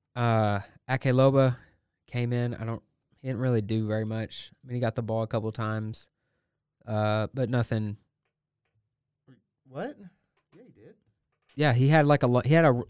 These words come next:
Speaker 1: long run every now and then.
Speaker 2: He created
Speaker 1: Um,
Speaker 2: a chance.
Speaker 1: Which one?
Speaker 2: He created a chance. Uh, the cross that Jonder put in. He created that, that
Speaker 1: Oh,
Speaker 2: chance.
Speaker 1: the Jon-, oh, right. You're right.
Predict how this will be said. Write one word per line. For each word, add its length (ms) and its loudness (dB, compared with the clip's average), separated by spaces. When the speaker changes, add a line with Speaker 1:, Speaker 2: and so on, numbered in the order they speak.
Speaker 1:
long 200 2
run 200 4
every 160 2
now 160 2
and 100 0
then. 260 -2
Speaker 2:
He 100 -20
created 400 -2
Speaker 1:
Um, 40 -8
Speaker 2:
a 60 -10
chance. 580 -14
Speaker 1:
Which 260 -2
one? 280 -2
Speaker 2:
He 120 -20
created 420 -12
a 60 -8
chance. 560 -14
Uh, 340 -10
the 380 -10
cross 380 -6
that 260 -8
Jonder 400 -4
put 140 -10
in. 200 -8
He 80 -16
created 480 -8
that, 160 -12
that 160 2
Speaker 1:
Oh, 120 10
Speaker 2:
chance. 120 6
Speaker 1:
the 100 8
Jon-, 300 0
oh, 220 2
right. 340 -2
You're 120 -6
right. 240 -2